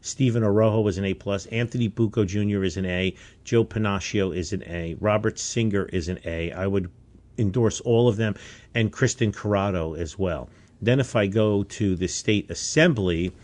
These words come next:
there's a bunch listed in the assembly. I'm not gonna go through them all. It'll take me all day. I'm just gonna look and see. Robert Auth, obviously,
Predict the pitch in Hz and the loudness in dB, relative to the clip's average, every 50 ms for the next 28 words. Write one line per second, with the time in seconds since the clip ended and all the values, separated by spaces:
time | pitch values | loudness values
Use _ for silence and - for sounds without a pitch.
0 | - - - - - - - - - 127 113 - 107 92 90 87 - 135 139 143 | -20 -20 -20 -20 -20 -20 -6 0 2 2 2 2 0 -2 -2 0 2 2 4 2
1 | 131 - - - 123 120 - - - 120 110 110 107 101 - - 117 107 92 104 | 2 0 0 2 2 2 2 2 2 2 4 4 2 0 -2 -2 -2 0 2 2
2 | 107 101 107 127 135 - - 127 110 92 107 101 - - - 110 104 92 98 92 | 2 2 2 0 0 0 2 2 2 4 2 0 0 0 -2 -2 -2 0 0 -2
3 | 92 85 92 92 90 95 98 85 85 - - - 95 - - 92 87 - - 95 | -2 -2 -2 0 0 0 -2 -2 -4 -6 -8 -8 -8 -6 -4 -6 -6 -6 -6 -6
4 | 90 90 85 92 92 87 87 87 82 - 127 120 - - 160 147 135 127 123 - | -4 -4 -4 -4 -6 -6 -6 -6 -8 -8 -10 -8 -8 -6 -6 -6 -4 -6 -6 -6
5 | - 104 90 95 92 - 98 113 123 127 131 120 - - 117 107 104 110 110 - | -6 -6 -4 -4 -4 0 2 2 4 4 4 2 2 2 2 2 4 2 2 -2
6 | - - 92 92 85 85 90 85 - - 104 92 92 - | -8 -6 -4 -4 -2 -2 -2 -4 -2 -2 0 0 0 -2